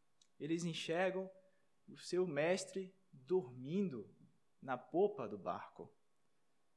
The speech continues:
Na traseira do barco, Jesus dormia tranquilamente em meio ao caos.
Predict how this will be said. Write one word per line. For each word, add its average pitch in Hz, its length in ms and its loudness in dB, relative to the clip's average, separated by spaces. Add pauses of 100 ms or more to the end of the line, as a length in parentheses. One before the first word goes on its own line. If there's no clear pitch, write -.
(120)
Na 151 160 2
traseira 160 540 2
do 151 80 0
barco, 160 580 -2 (140)
Jesus 156 400 -2
dormia 160 580 0 (320)
tranquilamente 160 1080 0 (300)
em 131 120 -6
meio 131 460 -2 (120)
ao 131 140 -10
caos. - 680 -8